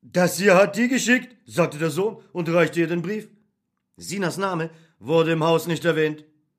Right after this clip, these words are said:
Von Sina sprach man nur noch in der unpersönlichen Form.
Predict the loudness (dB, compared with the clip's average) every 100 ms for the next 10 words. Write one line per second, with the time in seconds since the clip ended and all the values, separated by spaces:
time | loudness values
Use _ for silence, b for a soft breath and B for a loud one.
0 | _ _ -4 -4 -2 -2 -2 B B -20
1 | -8 -2 0 0 0 0 -2 -2 0 2
2 | 0 0 -2 0 0 -2 -2 -6 -6 -8
3 | -4 -2 -4